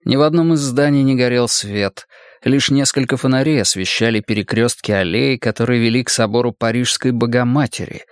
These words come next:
если он все еще стоял на месте, мимо исчезнувшей навсегда Голгофы, и упирались в ограду кладбища.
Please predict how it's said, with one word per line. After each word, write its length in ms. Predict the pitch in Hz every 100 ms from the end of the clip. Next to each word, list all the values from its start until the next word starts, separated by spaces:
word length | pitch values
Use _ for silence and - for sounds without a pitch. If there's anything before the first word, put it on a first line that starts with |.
| - - - -
если 360 | 139 165 160
он 120 | 160 151
все 160 | -
еще 240 | 139 - 127
стоял 340 | - 120 123
на 160 | 123 117
месте, 520 | 101 87 - - -
мимо 500 | - 123 147 165 120
исчезнувшей 640 | 107 - 117 117 107 110
навсегда 500 | 113 - 110 117 113
Голгофы, 760 | 98 95 87 90 143 - 123 113 - - - _ -
и 140 | 127
упирались 680 | 170 165 165 156 131 127 -
в 60 | 113
ограду 460 | 107 98 87 82
кладбища. 760 | - 104 110 - - - -